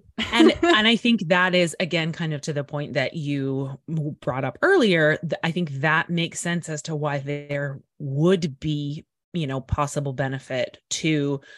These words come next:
Speaker 2: conditions like osteoarthritis or chronic
Speaker 1: Totally.
Speaker 2: pain, because that your body's like, "Ooh, this is a problem. We better triage your knees before we,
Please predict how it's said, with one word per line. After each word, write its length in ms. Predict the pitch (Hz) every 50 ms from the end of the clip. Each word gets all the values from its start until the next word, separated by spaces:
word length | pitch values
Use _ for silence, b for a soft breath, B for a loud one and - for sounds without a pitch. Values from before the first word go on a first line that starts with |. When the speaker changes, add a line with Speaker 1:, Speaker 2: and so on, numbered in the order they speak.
| B B B -
Speaker 2:
conditions 480 | - 202 175 170 160 147 - 156 143 131
like 140 | 135 131
osteoarthritis 840 | 131 123 120 - - 131 127 120 120 120 - 127 127 127 113 113 -
or 80 | - 120
chronic 280 | - - 135 131 - 508 622
Speaker 1:
Totally. 200 | 453 - - 185
Speaker 2:
pain, 60 | - -
because 360 | 165 165 - 180 180 156 139
that 260 | 175 165 160 160 -
your 160 | 180 180 170
body's 300 | 160 165 160 160 160 151
like, 140 | 165 160 -
"Ooh, 200 | - 233 233 175
this 200 | 147 165 180 -
is 100 | 208 160
a 40 | 170
problem. 420 | - - 160 180 202 170 147 135 135
We 100 | 147 151
better 340 | 170 165 165 151 151 139 _ _ _ _ -
triage 640 | - - - 147 151 151 156 147 156 156 156 151 151
your 140 | 160 160 147
knees 380 | 151 165 180 165 143 135 131
before 400 | - 143 143 - - 147 143 143
we, 300 | 143 143 135 131 135 143